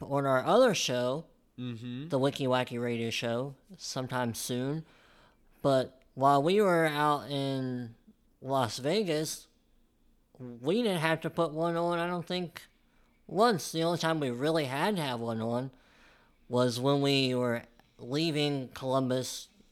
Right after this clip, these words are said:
Speaker 1: in the airport going to Las Vegas.
Speaker 2: Yeah.
Speaker 1: And pretty much since we got there,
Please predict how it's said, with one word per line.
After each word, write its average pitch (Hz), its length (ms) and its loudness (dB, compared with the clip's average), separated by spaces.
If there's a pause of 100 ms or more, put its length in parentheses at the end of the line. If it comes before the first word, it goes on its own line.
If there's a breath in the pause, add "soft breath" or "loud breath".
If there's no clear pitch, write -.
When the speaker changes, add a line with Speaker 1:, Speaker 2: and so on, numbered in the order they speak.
Speaker 1:
in 127 140 -4
the 123 100 -4
airport 127 520 -4 (200)
going 123 340 -2
to 170 220 -2
Las 113 320 -2
Vegas. 104 500 -12 (160)
Speaker 2:
Yeah. 104 220 -8 (720 soft breath)
Speaker 1:
And 123 440 0
pretty 151 200 0
much 160 180 4
since 165 300 0
we 143 100 -2
got 151 320 0
there, 131 480 -2